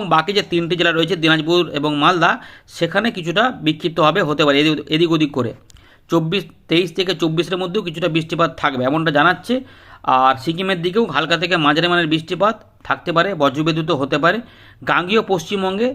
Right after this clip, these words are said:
এখন শুকনো আবহাওয়া চলছে মোটামুটি, তবে একটু জলীয় বাষ্প ঢুকছে যেহেতু, তাই, এ, পূর্ব মেদিনীপুর, দক্ষিণ চব্বিশ পরগনার দিকে কিছুটা বৃষ্টিপাতের কথা বলেছে দু এক জায়গা করে, কিন্তু সেটা খুব বড় চান্স নেই।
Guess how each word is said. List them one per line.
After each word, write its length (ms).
এখন 260
শুকনো 320
আবহাওয়া 300
চলছে 260
মোটামুটি, 480
তবে 200
একটু 180
জলীয় 280
বাষ্প 220
ঢুকছে 380
যেহেতু, 360
তাই, 240
এ, 560
পূর্ব 260
মেদিনীপুর, 420
দক্ষিণ 340
চব্বিশ 220
পরগনার 300
দিকে 220
কিছুটা 280
বৃষ্টিপাতের 520
কথা 220
বলেছে 320
দু 160
এক 120
জায়গা 180
করে, 180
কিন্তু 240
সেটা 180
খুব 240
বড় 200
চান্স 240
নেই। 180